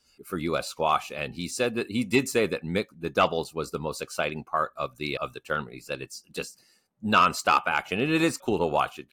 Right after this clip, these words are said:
Again, my feelings on it because there's n-, no, <laughs> there's nothing else but that one event, and now they'll, they won't. Olivia Klein and, and Timmy Brownell are the gold medal Pan Am mixed doubles champions, and they won't play together in another softball doubles event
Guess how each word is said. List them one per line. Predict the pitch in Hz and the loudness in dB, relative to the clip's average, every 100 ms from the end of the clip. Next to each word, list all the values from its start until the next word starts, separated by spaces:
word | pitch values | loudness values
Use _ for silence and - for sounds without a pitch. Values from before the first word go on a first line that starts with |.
| - | -4
Again, | 80 69 67 82 | -2 -2 -2 0
my | 80 | 0
feelings | 80 69 69 71 | 0 -4 -6 -4
on | 67 | -6
it | 67 | -6
because | 65 67 | -12 -10
there's | 73 - | -10 -10
n-, | 80 - | -12 -6
no, | 85 - _ - | -6 -6 _ -18
<laughs> | - _ - | -18 _ -8
there's | 113 - | -8 -2
nothing | 87 - 73 | -4 -2 -4
else | - 151 - | -2 -4 -6
but | - | -6
that | - - | -6 -4
one | 67 64 | -6 -6
event, | 64 62 - | -6 -8 -10
and | - 65 - - | -16 -16 -18 -12
now | 73 69 | 0 0
they'll, | 69 78 - | 2 0 0
they | 82 | 0
won't. | 80 82 - - - | 0 -2 -8 -20 -6
Olivia | 95 131 151 | 0 4 4
Klein | - 127 113 120 - - - | 4 6 6 2 -4 -4 -4
and, | - 87 85 78 _ - | -4 -2 -2 -6 _ -6
and | 78 76 | -4 -2
Timmy | 90 101 | 0 0
Brownell | 92 92 90 87 | 4 4 6 4
are | 76 | 4
the | 76 76 - - _ | 2 -2 -6 -20 _
gold | - 104 107 | 2 2 4
medal | 101 95 | 4 4
Pan | 92 92 87 | 2 -2 0
Am | 87 82 80 _ _ 67 | 0 -2 -6 _ _ -2
mixed | 98 - | -2 2
doubles | 95 82 78 | 0 0 -2
champions, | 92 85 80 | -4 -4 -6
and | - 76 | -8 -6
they | 76 | -4
won't | 90 92 | -2 -4
play | - 92 | -4 -4
together | 82 80 80 | -2 -2 0
in | 82 71 | -2 -4
another | 71 76 78 80 | -4 -2 -2 -2
softball | - 76 - 80 80 76 | -2 -2 0 -2 -2 -2
doubles | 76 80 78 | -4 -4 -6
event | 67 78 80 | -4 -4 -4